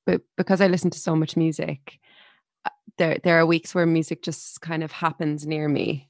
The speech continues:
Um, even if it's in my headphones, even if I'm really trying, it's just sort of happening near me.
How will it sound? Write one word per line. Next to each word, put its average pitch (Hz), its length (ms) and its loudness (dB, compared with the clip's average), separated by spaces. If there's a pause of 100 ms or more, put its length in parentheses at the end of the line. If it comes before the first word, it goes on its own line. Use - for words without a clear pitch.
(140)
Um, 147 400 0
even 202 200 6
if 220 120 4
it's - 100 -4
in 208 60 6
my 185 100 6
headphones, 170 480 2
even 175 220 -2
if 160 80 -6
I'm 165 160 -2
really 170 240 0
trying, 151 600 0
it's - 180 -10
just 170 180 -4
sort 160 160 0
of 156 60 -2
happening 151 380 0
near 151 200 0
me. 143 260 -4